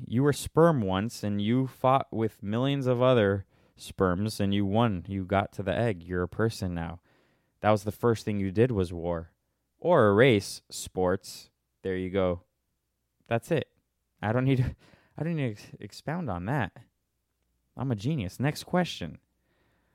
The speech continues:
Best rapper of two thousand eighteen. Um, I'm gonna have to say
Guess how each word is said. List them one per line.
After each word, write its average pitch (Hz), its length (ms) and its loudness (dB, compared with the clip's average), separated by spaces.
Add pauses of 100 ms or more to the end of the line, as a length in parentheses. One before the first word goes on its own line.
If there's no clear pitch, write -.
(880)
Best 156 280 2
rapper 143 360 2
of 104 120 -2
two - 160 -12
thousand 127 360 -4
eighteen. 113 600 -2 (160)
Um, 113 420 -2 (1120)
I'm 127 100 -2
gonna 185 200 0
have 185 200 -2
to 151 100 -8
say 135 720 0